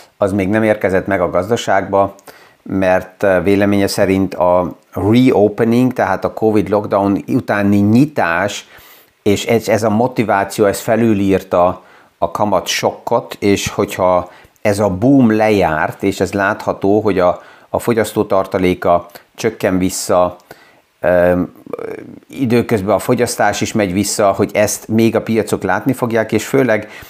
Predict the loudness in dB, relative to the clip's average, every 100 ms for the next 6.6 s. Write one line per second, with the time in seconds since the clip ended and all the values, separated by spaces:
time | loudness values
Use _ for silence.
0 | -14 -2 2 2 2 2 2 2 -2 -2
1 | 0 0 0 2 0 0 -2 -2 0 2
2 | 2 0 0 0 0 -2 -2 -2 -2 -2
3 | -2 -2 -4 -2 -2 -2 -10 -20 -16 -6
4 | -6 -2 -2 0 0 0 0 0 -2 -2
5 | -2 -2 -2 0 -2 -2 -4 -4 -4 -2
6 | -2 -2 -2 -2 -4